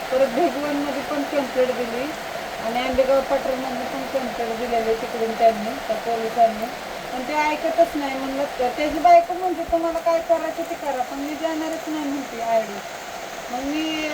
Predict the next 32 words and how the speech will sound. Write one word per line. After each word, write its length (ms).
मी 220
म्हणलं, 360
"जाऊ 240
दे, 100
आता 440
महिनाभर 520
थांबली 500
आयडीची 320
वाट 200
बघत, 400
तर 60
आयडी 260
कोण 320
द्यायलाच." 380
तर 60
मी 140
काय 200
केलं, 400
चंगाई 600
अकरा 260
म्हणून 300
स्वतः 440
आयडी 160
काढली, 400
मोबाईल 500
घेतला 400
हप्त्यावर 520
आणि 120
आयडी 320
काढून 460
आम्ही 240
चालू 240